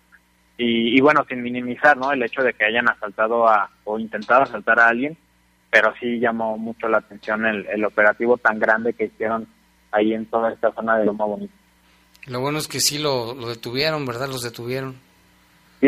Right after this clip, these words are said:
Speaker 1: los detuvieron, nada más, pues ojalá que también la víctima pueda presentar la denuncia, porque si no, pues pasa como una simple falta administrativa, Jaime, y en dos días ya están libres.
Speaker 2: Lo sale, lo sacan rápido.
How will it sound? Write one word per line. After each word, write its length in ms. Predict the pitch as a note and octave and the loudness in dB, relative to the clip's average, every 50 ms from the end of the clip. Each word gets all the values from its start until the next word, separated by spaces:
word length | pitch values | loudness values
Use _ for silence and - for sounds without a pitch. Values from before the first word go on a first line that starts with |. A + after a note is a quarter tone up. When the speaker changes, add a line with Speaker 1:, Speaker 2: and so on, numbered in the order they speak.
| C#3+ C#3+ | 6 8
Speaker 1:
los 160 | C#3+ C#3 C3 | 6 4 4
detuvieron, 540 | C3 A#2 C3+ C3 C#3+ D#3 E3 F3+ F#3 - A2+ | 0 0 2 4 4 4 4 4 2 -2 -4
nada 240 | C#3 C3+ C3+ C#3 C#3+ | -4 -2 0 0 0
más, 200 | D3 D3 C3+ - _ _ | 0 -2 -4 -4 _ _
pues 120 | C3 A#2+ - | -6 -4 -2
ojalá 320 | B2+ - C#3 C#3+ D#3 D#3+ | -2 0 2 4 4 4
que 100 | - D#3 | 4 2
también 280 | - - C3 C3 C#3 C#3+ | 0 0 0 0 2 2
la 80 | D3 D3 | 2 2
víctima 760 | D3 C#3 - D3+ D3 D3 C#3 C3 B2+ A#2+ A#2 A2+ A2 A2 G#2 G2+ _ _ _ | 2 0 -2 -4 -2 2 4 6 6 6 6 6 4 2 0 -4 _ _ _
pueda 600 | A#2+ A#2+ B2 C3+ C3+ C3 B2 A#2+ A2+ G#2+ G#2 G2 - | 2 4 4 4 4 2 2 2 0 0 -2 -4 -4
presentar 480 | - A#2+ - - A#2 A2+ - B2+ C3 C#3+ | -6 -6 -4 -4 -6 0 2 2 4 4
la 120 | D3+ C#3+ | 4 2
denuncia, 540 | C3 A#2+ B2 C3+ C#3+ C#3 - - E3+ F3+ - _ _ _ - - _ _ _ _ _ _ | 2 0 -2 -6 -8 -8 -4 -4 -4 -4 -6 _ _ _ -20 -20 _ _ _ _ _ _
porque 500 | A#2+ A#2+ A#2 - - B2+ A#2+ A#2+ A#2+ A#2 - | 2 2 2 2 4 6 6 6 6 4 2
si 80 | B2+ B2 | -2 -2
no, 140 | C3+ C#3 C3+ | -2 -2 0
pues 200 | - D3+ C#3 - _ _ | 0 0 0 -2 _ _
pasa 360 | - C3+ B2+ C#3+ D3 C#3+ C3+ A#2+ | 2 2 2 4 4 2 2 0
como 180 | - B2 A#2+ B2 | -2 -6 -8 -6
una 160 | C3 C#3 C#3 | -6 -4 -4
simple 300 | C3 C#3 C3 - C#3+ C3+ | -4 -6 -2 -2 -2 0
falta 240 | - C3+ B2+ - C#3 | 0 0 0 0 0
administrativa, 640 | C3 C3+ B2+ C3 B2+ - - C3+ - - D#3 D3 | 0 0 0 -2 -4 -6 -6 -6 -2 0 0 0
Jaime, 340 | - - D3 C#3+ C#3+ C#3+ C3+ | 2 0 -2 -2 0 0 0
y 280 | B2+ A#2 A2+ A2 A2 A2 | 0 -2 -2 -2 -2 -2
en 140 | G#2+ A2 A2+ | -2 0 2
dos 160 | A#2+ A#2+ A2+ | 2 4 4
días 220 | B2 A#2+ A#2+ A#2 | 4 2 2 2
ya 80 | A#2+ A2+ | -2 -6
están 220 | - - A#2 A#2 | -8 -8 -8 -6
libres. 240 | A#2 A#2 A2 A2 - _ _ _ _ _ _ _ _ _ | -4 -4 -4 -6 -10 _ _ _ _ _ _ _ _ _
Speaker 2:
Lo 140 | - A2 G#2 | -16 -12 -10
sale, 380 | - - B2+ B2 B2 A#2+ B2+ - | -8 -6 -6 -6 -6 -6 -8 -10
lo 140 | C3+ A#2+ A2+ | -12 -12 -10
sacan 340 | G#2+ C3 C3 - - B2 A2+ | -10 -10 -10 -8 -8 -10 -6
rápido. 480 | A2+ B2 B2+ B2 - C3 B2+ A#2+ B2 | -4 -4 -4 -4 -4 -6 -6 -6 -6